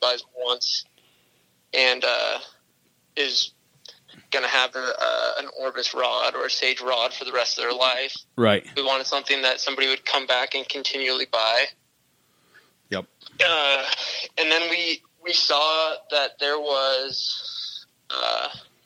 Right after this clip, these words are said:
Speaker 1: there was a, there was a missing, a missing, uh, market share in, in this particular sector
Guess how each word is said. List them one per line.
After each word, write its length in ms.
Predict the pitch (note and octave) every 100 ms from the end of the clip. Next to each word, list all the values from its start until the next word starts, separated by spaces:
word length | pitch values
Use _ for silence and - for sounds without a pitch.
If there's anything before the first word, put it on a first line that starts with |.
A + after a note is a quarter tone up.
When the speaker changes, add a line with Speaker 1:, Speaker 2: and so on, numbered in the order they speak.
| - _ _ _ - - - _ _ _
Speaker 1:
there 120 | - D3+
was 160 | D#3
a, 100 | C3+ C3
there 120 | C#3+
was 100 | D#3
a 60 | C#3+
missing, 640 | C3 D3 - C#3+ C#3 C3+ C3+ - - - - - -
a 40 |
missing, 560 | C3+ C#3 - C#3 C3 B2+
uh, 360 | A#2+ A#2+ - C#3 - _ _ - - _ _ _ _ _ _ _ _ -
market 360 | C3+ D3 - -
share 360 | - B2 B2+
in, 240 | B2+ C3 C3 -
in 320 | C3+ C#3 C3+
this 320 | C3+ C3+ -
particular 880 | - D3+ - C#3 - C3+ B2+ B2 A#2+ B2 - - _ _ _ _ - - _ _ -
sector 480 | - C#3 C3+ C#3+